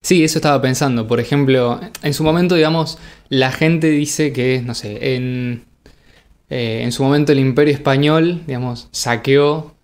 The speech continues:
eh, digamos, todos los territorios de lo que es, es América y que se llevó el oro a España y se enriquecieron. En realidad no se enriquecieron. Tuvieron una inflación en oro espantosa y se ajustaron todos los precios. Más allá de eso, o sea que, digamos,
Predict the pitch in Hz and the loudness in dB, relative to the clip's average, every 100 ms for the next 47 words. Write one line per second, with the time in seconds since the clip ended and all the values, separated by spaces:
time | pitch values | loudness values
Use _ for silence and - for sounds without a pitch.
0 | _ 143 113 110 117 120 - _ 143 135 | _ -10 -8 -8 -10 -14 -18 _ -16 -14
1 | 117 127 123 123 117 - 127 123 117 120 | -14 -10 -8 -8 -10 -2 0 0 -2 -4
2 | 120 131 131 120 123 131 127 135 127 131 | 0 2 2 2 2 0 0 -4 -2 0
3 | 131 139 143 139 117 127 - 113 127 127 | 2 2 2 0 -2 -4 -4 -4 0 4
4 | 139 143 139 123 143 147 139 131 127 131 | 4 4 2 0 0 0 0 -2 0 0
5 | 127 131 123 123 151 202 196 135 123 120 | 0 0 -2 0 2 2 2 0 0 0
6 | 143 135 117 - - - - - 151 175 | 2 2 0 -4 -16 -18 -4 2 4 4
7 | 151 139 139 160 151 156 156 135 139 170 | 2 2 2 2 2 2 2 2 2 0
8 | 160 143 160 117 113 127 147 143 139 135 | 0 -2 -4 -8 -8 -2 2 2 4 2
9 | 120 143 139 139 143 147 - - - - | 2 2 2 2 -2 -4 -18 -20 -20 -10
10 | - 123 127 120 135 127 117 113 117 120 | -2 0 0 2 0 0 -4 0 2 2
11 | 117 | -2